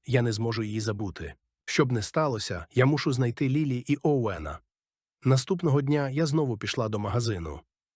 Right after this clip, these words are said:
Сподівалася, що вона повернеться. Але її все ще не було. Я вже збиралася йти, як почула шепіт «Мем».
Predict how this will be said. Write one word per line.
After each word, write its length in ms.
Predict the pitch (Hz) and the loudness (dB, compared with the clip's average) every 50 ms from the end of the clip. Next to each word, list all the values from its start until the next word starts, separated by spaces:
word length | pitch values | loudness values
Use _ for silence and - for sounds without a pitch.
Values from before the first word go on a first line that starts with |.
| _ - | _ -12
Сподівалася, 680 | - - - 147 135 131 131 147 143 131 117 110 - 117 | -10 -2 0 0 2 2 2 2 2 0 -2 -2 -4 -6
що 160 | - - 127 | -4 -4 -2
вона 200 | 120 120 117 107 | -2 -2 -2 -2
повернеться. 760 | 95 - 120 127 131 117 92 87 - 87 - - - 80 - _ _ _ _ - - - - - | -2 -2 0 0 0 0 -2 -6 -10 -8 -8 -10 -10 -10 -14 _ _ _ _ -20 -20 -14 -4 2
Але 220 | 123 139 151 156 | 4 4 4 4
її 200 | 151 143 143 165 | 2 0 -2 -2
все 220 | 135 - - 151 | -2 -2 -2 -2
ще 160 | 131 - - 127 | -2 -2 -2 0
не 100 | 127 127 | 0 0
було. 400 | 131 147 143 117 87 - - - _ _ _ _ _ _ - | 0 0 0 0 -2 -6 -10 -16 _ _ _ _ _ _ -4
Я 180 | - 117 143 139 | 2 4 4 4
вже 160 | 131 127 120 | 4 0 0
збиралася 580 | 107 107 123 123 123 117 104 98 98 - - 95 | 0 0 0 0 0 0 -2 -4 -6 -6 -8 -8
йти, 340 | 90 - - 135 131 127 - _ _ _ - | -8 -2 0 0 0 0 -4 _ _ _ -2
як 200 | 131 147 139 - | -2 -2 -2 0
почула 360 | - 147 - - 147 127 117 | -2 -2 0 0 -2 -2 -2
шепіт 420 | - - 135 123 - 117 101 - _ - - - - _ _ _ _ _ _ _ _ _ _ _ _ - | -2 -2 -2 -2 -2 -4 -4 -6 _ -20 -20 -20 -20 _ _ _ _ _ _ _ _ _ _ _ _ 0
«Мем». 380 | - 131 135 127 120 110 104 | 4 4 4 4 4 0 -2